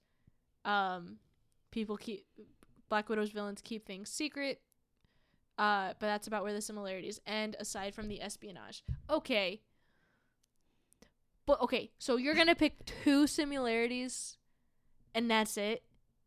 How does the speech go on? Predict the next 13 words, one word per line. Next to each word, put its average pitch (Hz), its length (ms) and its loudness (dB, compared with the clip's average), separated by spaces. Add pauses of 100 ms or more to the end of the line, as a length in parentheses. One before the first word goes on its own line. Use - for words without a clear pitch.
(100)
Like, 226 160 -4
that's 220 260 6
the 254 100 0
reason 254 280 0
you 254 80 0
have 254 100 2
Moonraker? 262 640 -4 (280)
If 247 140 0
you 339 160 4
just 349 160 0
wanna 381 140 2
s-, - 260 -2
like, 254 300 0